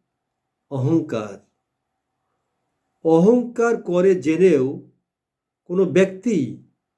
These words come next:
অহংকারী হিসেবে নিজেকে চিহ্নিত কর-, হতে চায় না।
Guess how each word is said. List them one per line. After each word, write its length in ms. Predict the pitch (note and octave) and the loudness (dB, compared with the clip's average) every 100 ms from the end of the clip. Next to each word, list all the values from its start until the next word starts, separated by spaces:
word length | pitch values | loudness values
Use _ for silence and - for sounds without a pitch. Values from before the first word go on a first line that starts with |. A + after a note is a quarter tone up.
| _ - | _ -8
অহংকারী 580 | D3+ G#3+ A3 G#3+ G3 | -2 0 0 0 2
হিসেবে 680 | E3 B2+ - F#3 D3 A2+ - - _ _ _ _ _ - | 2 0 -2 -2 0 -4 -6 -18 _ _ _ _ _ -6
নিজেকে 680 | B2+ F3 G#3+ A3 G3+ D#3 - | 0 2 4 2 0 -4 -6
চিহ্নিত 400 | G#3+ A3+ A#3 G3+ | -8 -6 -6 -6
কর-, 480 | F#3 E3 - - C#3 | -6 -8 -10 -20 -8
হতে 440 | C#3+ C#3 B2 A#2+ | -6 0 -2 -2
চায় 280 | B2 B2+ A#2 | -6 -4 -6
না। 200 | G2+ | -10